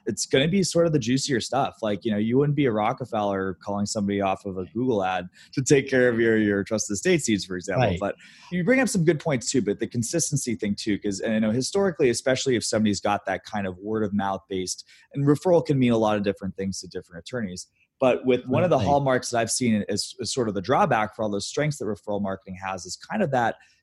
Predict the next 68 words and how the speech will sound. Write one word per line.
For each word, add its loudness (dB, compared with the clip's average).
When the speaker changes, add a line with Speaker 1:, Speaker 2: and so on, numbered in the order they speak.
Speaker 1:
consistency -2
element, -8
'cause 0
you 2
never 2
know 4
when 4
Speaker 2:
Right. 0
Speaker 1:
somebody's 2
gonna -2
call -2
you 0
out -2
of -6
the -6
blue. 0
So 4
what -2
kind -2
of 0
things 0
do 0
you 2
see, 0
you -2
know, -4
people -4
that 4
are 2
doing 2
this 0
successfully -6
do 4
to, -2
to -8
kind -2
of 0
even 0
that 0
out -2
a -2
little -4
bit -8
and -4
maybe, -2
maybe -2
push -6
the -4
envelope -4
in -12
something -10
that's, -14
you -10
know, 0
ultimately 4
out 2
of 2
their 0
control, 0
but -2
something -2
that 0
you -2
might 0
have -4
some -10
influence -12
on? -16